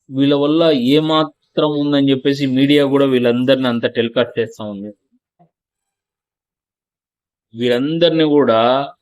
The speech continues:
వారికి ఎలాంటి సిద్ధాంతాల పట్ల అవగాహన లేనటువంటి వాళ్ళను, ఎలాగ బైలా ప్రకారం పనిచేయనటువంటి వాళ్ళందరినీ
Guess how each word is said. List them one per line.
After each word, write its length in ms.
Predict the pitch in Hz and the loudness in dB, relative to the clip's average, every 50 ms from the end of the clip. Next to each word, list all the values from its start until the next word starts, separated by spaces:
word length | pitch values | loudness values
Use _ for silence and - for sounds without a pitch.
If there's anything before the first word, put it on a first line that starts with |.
| _ _ 92 | _ _ -10
వారికి 500 | 104 110 120 120 131 127 120 123 127 123 120 123 127 127 - _ _ _ _ _ - | -2 0 2 2 2 0 0 -2 -2 0 0 -2 -4 -6 -12 _ _ _ _ _ -10
ఎలాంటి 380 | 104 107 113 123 127 131 131 131 | -6 -2 0 0 0 0 0 -2
సిద్ధాంతాల 600 | - - 117 110 - 143 135 135 135 131 139 135 | -4 -6 -10 -6 -4 -2 0 0 2 2 2 2
పట్ల 280 | 127 127 135 120 120 131 | 2 2 0 0 2 2
అవగాహన 400 | 117 113 117 120 127 135 131 131 127 | 4 4 4 4 4 2 2 2 2
లేనటువంటి 580 | 120 120 120 120 127 120 120 123 117 117 113 117 | 4 4 4 2 0 -2 -2 -4 -4 -4 -2 0
వాళ్ళను, 420 | 113 110 110 110 107 104 113 123 139 147 143 135 | 0 0 2 0 0 -2 -2 -2 -2 -2 0 0
ఎలాగ 400 | 117 110 117 123 123 123 123 127 | 2 2 4 4 2 4 2 0
బైలా 360 | 123 113 113 113 117 127 127 127 123 123 | 0 2 2 2 2 4 4 4 4 2
ప్రకారం 440 | 120 120 120 117 117 127 123 120 117 | 0 -2 -2 -2 0 0 0 0 -2
పనిచేయనటువంటి 760 | - 120 110 117 120 127 120 123 123 117 120 117 113 110 | -4 -6 -6 -2 -2 -2 -2 -2 -2 -4 -4 -4 -4 -4
వాళ్ళందరినీ 680 | 113 110 107 107 107 104 107 120 139 135 120 107 107 | -4 -4 -4 -4 -4 -6 -4 -2 -2 -2 -2 -4 -10